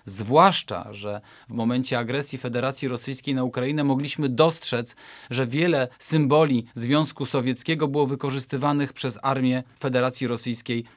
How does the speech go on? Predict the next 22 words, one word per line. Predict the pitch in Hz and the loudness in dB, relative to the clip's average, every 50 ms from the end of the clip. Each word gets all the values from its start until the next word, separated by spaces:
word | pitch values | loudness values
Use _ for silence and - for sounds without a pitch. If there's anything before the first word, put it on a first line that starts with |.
| - | -4
najeżdżających | - 139 139 139 135 127 123 123 120 117 117 113 - - 113 - - | 0 2 2 2 2 2 2 2 2 2 0 0 -2 -4 -4 -6 -4
niepodległą | 147 156 139 120 127 104 104 104 101 98 101 101 104 - | -4 -4 -4 -2 -2 -2 -2 -4 -4 -4 -6 -6 -6 -8
Ukrainę. | - 127 - - 120 110 104 90 85 80 - - _ _ _ _ _ _ _ _ | -8 -8 -4 -4 -2 -2 -4 -4 -8 -10 -14 -18 _ _ _ _ _ _ _ _
W | _ - | _ -4
ciągu | - 165 165 160 175 | 0 0 2 2 2
ostatniego | 170 170 - 170 - 240 240 233 214 | 2 0 0 0 0 4 6 6 8
roku | 208 233 226 - - 185 | 8 6 4 2 2 0
udało | 170 165 165 202 220 214 | 2 4 6 6 8 6
się | - - 190 | 6 4 0
usunąć | 180 151 123 156 - - - 196 190 185 175 175 160 - - | -2 -2 -4 -4 -4 -2 -2 0 0 2 2 0 -2 -2 -4
z | - - | -6 -6
przestrzeni | - - 165 151 - - - 180 180 170 | -6 -4 -6 -4 -4 -2 -2 -2 -2 -2
publicznej | - - 160 151 151 170 170 - - 160 160 156 | -4 -4 -4 -4 -4 -6 -6 -4 -2 -2 -2 -2
dwadzieścia | 143 139 131 147 143 131 147 165 156 - - 165 147 - | -2 0 0 0 0 0 0 -2 -2 -2 0 0 0 0
osiem | - 147 143 - - 147 139 139 139 139 - - | -2 -6 -6 -4 -2 -2 -2 -2 -2 -6 -6 -4
obiektów | 139 131 123 135 135 131 - - 107 - | -4 -2 0 -2 -2 -4 -6 -12 -14 -12
propagandowych, | - - 107 - 104 101 98 104 104 104 107 123 131 127 123 123 120 117 - - - | -10 -10 -8 -6 -6 -6 -4 -4 -4 -4 -2 -2 -2 -2 -2 -2 -4 -4 -6 -10 -12
dawnych | - 92 131 135 160 165 151 147 143 127 | -4 0 2 2 2 2 0 -2 -6 -6
pomników | - - 123 117 120 123 123 - - 120 113 - - - - - - | -6 -4 0 0 0 0 0 -2 -4 -6 -6 -8 -14 -20 -20 -12 -10
wdzięczności | 117 113 117 120 117 117 - 123 120 117 - - - 123 117 - | -6 -2 0 0 0 0 -2 -2 -4 -4 -6 -6 -6 -8 -6 -2
Armii | - 123 120 110 110 110 110 117 117 - _ | 0 0 0 2 0 0 -2 -2 -6 -8 _
Czerwonej. | - 123 110 113 98 104 92 85 67 - - - _ | -2 -2 -2 -2 -2 -4 -6 -6 -8 -12 -18 -20 _